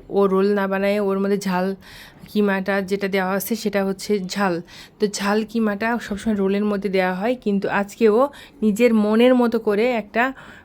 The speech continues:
উম, ইয়েটা কি, ইয়ে তৈরি করছে। তো এটা হচ্ছে দেখো আলু দিয়ে খুব সুন্দর করে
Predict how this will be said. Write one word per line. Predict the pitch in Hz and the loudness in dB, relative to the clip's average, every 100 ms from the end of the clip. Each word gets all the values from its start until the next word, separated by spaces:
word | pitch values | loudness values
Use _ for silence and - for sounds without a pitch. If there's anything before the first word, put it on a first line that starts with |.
| - | -6
উম, | 196 190 190 190 190 185 | -2 0 0 -2 -2 -4
ইয়েটা | 151 202 202 202 | -2 -2 0 -2
কি, | 190 202 | -2 -2
ইয়ে | 202 196 190 | -2 -2 -2
তৈরি | 190 196 190 | -2 0 -2
করছে। | 190 190 - 277 285 - - - | -2 -4 0 0 -2 -12 -20 -8
তো | 196 190 | -4 -2
এটা | 196 208 208 | -2 -2 -2
হচ্ছে | 202 - 208 196 220 214 - - - | -4 -4 -2 -2 -4 -8 -18 -14 -4
দেখো | 185 175 | -4 -2
আলু | 190 165 202 208 | -4 -2 0 0
দিয়ে | 202 214 | 0 0
খুব | 214 226 220 | 0 -4 -6
সুন্দর | - 220 214 233 | -4 0 2 0
করে | 220 226 196 | 2 0 0